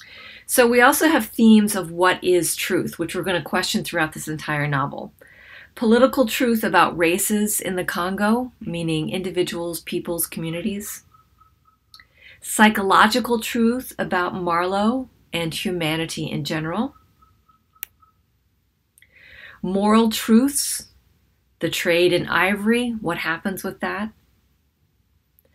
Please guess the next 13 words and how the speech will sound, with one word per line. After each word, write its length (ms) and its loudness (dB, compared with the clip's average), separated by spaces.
Nature, 840 2
pay 200 -6
attention 500 0
to 180 -2
when 240 -2
jungle 480 -2
u-, 280 6
is 160 -8
used 460 -2
or 160 -4
forest 720 -8
is 200 -8
used. 500 -12